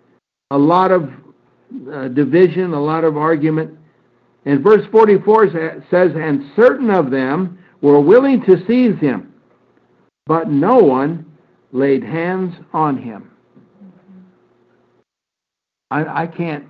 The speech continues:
uh, tell you what that means except exactly what it says. It didn't happen. No one laid hands on him, although there were a lot of them willing. They wanted to.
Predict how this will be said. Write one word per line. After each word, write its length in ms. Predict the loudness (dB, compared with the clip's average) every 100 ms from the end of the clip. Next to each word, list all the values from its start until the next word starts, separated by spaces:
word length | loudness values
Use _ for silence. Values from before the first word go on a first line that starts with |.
| -20 -20
uh, 100 | -18 -18 -8
tell 160 | -6
you 220 | -2 -2 -4
what 240 | -8 -8
that 220 | -10 -6
means 260 | -4 -4 -4
except 420 | -6 -6 -10 -8
exactly 600 | -8 -10 -8 -8 -8 -10 -8
what 220 | -8 -8
it 100 | -10
says. 280 | -10 -10 -12 -18 _ _ _ _ _ _ _ _ _ _ -10
It 140 | -4
didn't 220 | -4 -4
happen. 380 | -6 -10 -14 -20 _ _ _ _ _ _
No 180 | -10 -8
one 220 | -6 -4
laid 220 | -4 -6
hands 340 | -8 -8 -8 -8
on 160 | -10
him, 140 | -12 -16 _ _ _ _
although 460 | -4 0 2 0 -2 -16 _
there 140 | -4 -2
were 140 | -2
a 80 | -2
lot 280 | -4 -4 -4
of 120 | -6
them 180 | -4 -4
willing. 420 | -2 -4 -6 -8 -16 _ _ _ _ _ _ _ _ _
They 140 | -2 0
wanted 420 | 2 0 -2 -2
to. 360 | 0 0 -2